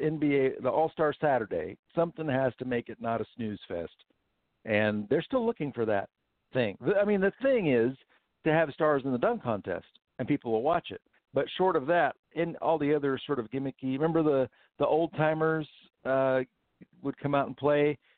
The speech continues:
except they kept getting, like, hurt really bad, and so that was ugly to watch. Uh, as mu-, as fun as it was to watch some of the guys who could still ball,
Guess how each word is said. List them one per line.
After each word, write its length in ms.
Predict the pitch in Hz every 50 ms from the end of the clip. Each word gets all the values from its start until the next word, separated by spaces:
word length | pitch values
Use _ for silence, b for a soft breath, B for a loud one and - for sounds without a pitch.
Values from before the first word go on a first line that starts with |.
| _ -
except 300 | 127 - - 151 - _
they 140 | 135 131
kept 200 | - - 139 -
getting, 320 | - 127 123 113 113 113 107 - _
like, 180 | 113 104 101 - _ _ -
hurt 220 | - 123 123 127 -
really 240 | - 127 135 139 131
bad, 540 | 131 127 127 127 127 127 127 127 127 123
and 160 | - - 113 113
so 80 | - 113
that 220 | 110 113 117 117
was 160 | 110 117 117 110 _ _ _ _ _ _
ugly 300 | 123 117 110 107 123 120
to 80 | 110 107
watch. 280 | 107 110 113 113 117 - - - b b b b _ _ _ _
Uh, 200 | - 117 113 110 110 -
as 100 | 117 113
mu-, 140 | 131 147 147 147 -
as 160 | 135 147 143 - -
fun 160 | 175 180 175
as 140 | 139 123 131
it 100 | 135 135
was 380 | 139 151 156 139 123 123 120 - -
to 80 | 127
watch 180 | 131 131 123 120 - -
some 160 | 143 143 139
of 60 | 123
the 60 | 117
guys 220 | 107 117 110 110 101
who 80 | 110 117
could 140 | - 110 98 _
still 160 | _ 123 113
ball, 460 | 101 104 123 123 117 107 101 104 -